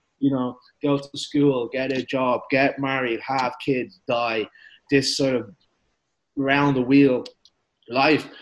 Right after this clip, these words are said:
when we're living at a time in human history where we have the luxury and the freedom to really explore, to really explore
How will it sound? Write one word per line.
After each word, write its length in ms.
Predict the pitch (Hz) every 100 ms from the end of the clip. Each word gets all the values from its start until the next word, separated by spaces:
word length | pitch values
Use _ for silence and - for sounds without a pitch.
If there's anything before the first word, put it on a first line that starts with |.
| - _
when 140 | 143
we're 100 | 143
living 320 | 139 175 185
at 120 | 156 135
a 60 |
time 360 | 117 143 143 139
in 80 | 131
human 260 | 139 131
history 460 | 131 143 143 143 139
where 160 | 131
we 100 | 131
have 300 | 135 131 143
the 80 | 135
luxury 720 | 131 165 - - 147 127 107 - _ - -
and 240 | 170 208
the 60 | 165
freedom 640 | - 170 185 151 110 104 _ - _
to 220 | - 120
really 340 | 127 147 147 127
explore, 800 | 110 - - 120 131 135 107 - _ _ _ _ -
to 140 | - 123
really 300 | 147 156 139
explore 580 | 113 - - 120 120 107